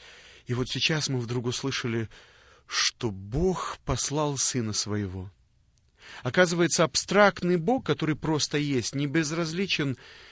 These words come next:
к нам, э, к нам, людям, вообще и к каждому из нас лично. Моя мама вдруг почувствовала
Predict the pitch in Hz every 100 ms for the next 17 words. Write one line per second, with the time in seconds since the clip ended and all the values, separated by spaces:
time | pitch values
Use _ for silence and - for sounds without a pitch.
0 | - - 135 143 139 131 120 - 123 -
1 | - 156 160 160 156 143 139 147 - -
2 | 226 247 - - - 135 131 - - 165
3 | 165 143 143 147 131 143 139 - - 113
4 | 104 - 95 - - _ _ _ _ _
5 | _ - - - - _ - 123 147 151
6 | 160 147 127 143 - 139 - 175 - 139
7 | 135 131